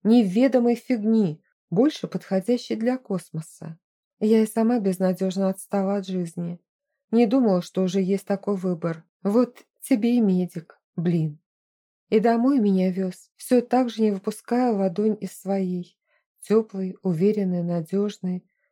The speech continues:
Смотрел в глаза, что-то там пытаясь передать без слов.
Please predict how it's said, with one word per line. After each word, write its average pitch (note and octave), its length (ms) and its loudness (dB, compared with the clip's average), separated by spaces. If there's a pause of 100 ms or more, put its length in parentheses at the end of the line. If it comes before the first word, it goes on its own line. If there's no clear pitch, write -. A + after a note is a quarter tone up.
(100)
Смотрел B3 500 0
в C4 40 -6
глаза, G3 600 -2
что-то A#3 360 -4
там G3+ 220 0
пытаясь G3+ 420 -2
передать F#3 600 -2
без E3 200 -6
слов. E3 560 -10